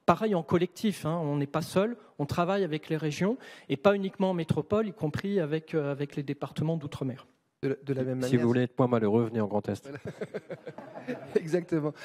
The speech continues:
Speaker 2: Non, de la même manière, lorsqu'on est, euh, lorsqu'on est, euh, approché comme ça par des projets, euh, par des projets exogènes, on a deux solutions. Soit on les traite nous-mêmes, soit on les renvoie vers, euh, Invest Eastern France ou vers, euh, Business France. On n'est pas staffé pour.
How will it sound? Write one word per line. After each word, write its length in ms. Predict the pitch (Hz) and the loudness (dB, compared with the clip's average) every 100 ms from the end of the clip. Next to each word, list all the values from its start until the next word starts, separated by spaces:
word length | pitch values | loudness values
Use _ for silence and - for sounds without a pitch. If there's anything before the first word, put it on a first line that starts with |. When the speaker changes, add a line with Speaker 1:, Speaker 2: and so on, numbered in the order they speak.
| 170 | -2
Speaker 2:
Non, 80 | 143 | 0
de 100 | 147 | 2
la 120 | 151 | 2
même 120 | 147 151 | 2 2
manière, 300 | 151 175 165 | 2 2 0
lorsqu'on 320 | 139 - 147 | -2 -2 0
est, 180 | 151 139 | 2 2
euh, 140 | 127 - - 151 - | 0 -4 -12 -10 0
lorsqu'on 400 | 147 - 170 160 | 0 0 2 2
est, 200 | 165 156 | 4 4
euh, 120 | 135 - 156 | 2 0 0
approché 500 | 143 - 147 - 170 | 0 0 -2 -2 0
comme 180 | 147 | -2
ça 200 | 123 151 | 0 -2
par 100 | 143 | -2
des 120 | 127 131 | -2 -4
projets, 500 | - 123 147 139 123 | -6 -6 -2 0 0
euh, 100 | 113 | -2
par 140 | 117 | -4
des 100 | 120 | -4
projets 360 | - 123 123 - | -4 -2 -2 -2
exogènes, 400 | 131 131 127 160 | -4 -2 0 0
on 80 | 139 | 0
a 40 | 113 | -2
deux 100 | 131 | -2
solutions. 460 | - 135 - 147 113 | -2 -6 -4 -6 -8
Soit 200 | - 143 | -6 -4
on 60 | |
les 140 | 127 113 | -2 -4
traite 260 | - 123 | -6 -6
nous-mêmes, 380 | 127 123 160 160 - - - _ | -4 -2 -2 -4 -10 -20 -20 _
soit 220 | - 160 | -4 -2
on 60 | 139 | 0
les 100 | 120 | -2
renvoie 320 | 117 123 139 | -2 0 0
vers, 220 | 127 113 | 0 -2
euh, 80 | 117 | -4
Invest 300 | 123 117 117 | -4 -6 -6
Eastern 300 | 117 - 113 | -8 -8 -8
France 360 | - 156 151 - - - _ | -4 -4 -4 -8 -20 -20 _
ou 200 | 147 151 | -2 0
vers, 240 | 135 131 | 0 0
euh, 100 | 120 | 0
Business 360 | 120 127 135 131 | -2 0 0 0
France. 260 | 170 143 - - - _ - | -2 -4 -6 -20 -20 _ -4
On 80 | |
n'est 100 | 151 | -2
pas 120 | 156 143 | 0 0
staffé 260 | 165 175 | -2 -2
pour. 320 | 180 190 117 | 0 -2 -2